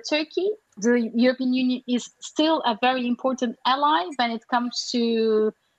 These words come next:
the economy, trade, irregular migration management, fight against terrorism, et cetera, et cetera. There are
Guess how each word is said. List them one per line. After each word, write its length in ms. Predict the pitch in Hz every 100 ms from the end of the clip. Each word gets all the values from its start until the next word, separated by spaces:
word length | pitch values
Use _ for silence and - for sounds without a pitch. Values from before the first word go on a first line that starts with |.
| -
the 260 | 226 226 214
economy, 880 | 214 269 269 285 277 277 269 254 _ _
trade, 460 | - 247 247 254 220 - _ _ _
irregular 480 | 233 240 262 254 247
migration 580 | 240 214 269 285 - 277
management, 680 | 269 254 254 254 233 233 226 - _ -
fight 220 | 233 233
against 400 | 226 214 202 -
terrorism, 540 | 277 262 247 233 233 233 -
et 140 | 247
cetera, 300 | 247 - 208
et 80 | 196
cetera. 280 | 190 - 190
There 140 | 240
are 160 | 247 262